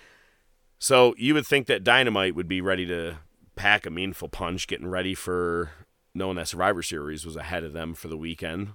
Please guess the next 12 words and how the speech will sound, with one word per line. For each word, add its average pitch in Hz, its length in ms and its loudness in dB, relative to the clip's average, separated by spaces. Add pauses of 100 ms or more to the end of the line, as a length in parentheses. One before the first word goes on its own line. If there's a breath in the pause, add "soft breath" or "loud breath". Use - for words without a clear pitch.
(160)
Maybe 76 340 -8
A 69 40 -10
E 78 140 -8
W 80 280 -8
should 80 220 -10
maybe 82 200 -6
bulk 80 340 -8
up 85 220 -8
and 73 80 -14
do 76 100 -10
something 78 280 -10
good. 80 320 -6